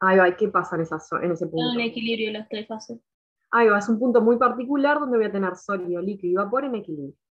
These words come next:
Speaker 1: ¿tá? La ecuación de Clapeyron, ¿qué es lo que me representa? Es la ecuación que me representa estas líneas de equilibrio,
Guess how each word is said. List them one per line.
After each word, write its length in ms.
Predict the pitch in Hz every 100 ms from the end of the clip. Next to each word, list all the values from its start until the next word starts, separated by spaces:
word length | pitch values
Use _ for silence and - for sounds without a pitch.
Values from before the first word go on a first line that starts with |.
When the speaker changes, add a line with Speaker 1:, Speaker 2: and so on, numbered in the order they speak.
| _
Speaker 1:
¿tá? 200 | - - _ _ _ _ _ _ 220
La 100 | 220
ecuación 380 | 247 247 392
de 140 | 415 202
Clapeyron, 760 | 226 285 320 294 226 160 151 - _ _ _ _ _
¿qué 120 | 277
es 40 | 294
lo 120 | 311
que 100 | 240
me 100 | 196
representa? 960 | 175 - 165 - 277 294 294 180 - - _ _ -
Es 180 | 247 -
la 100 | 233
ecuación 400 | - 233 269 277
que 80 | 269
me 100 | 240
representa 600 | 214 202 - 233 247 -
estas 320 | 247 262 226
líneas 420 | 220 233 233 240 220
de 80 |
equilibrio, 540 | 196 170 175 160 -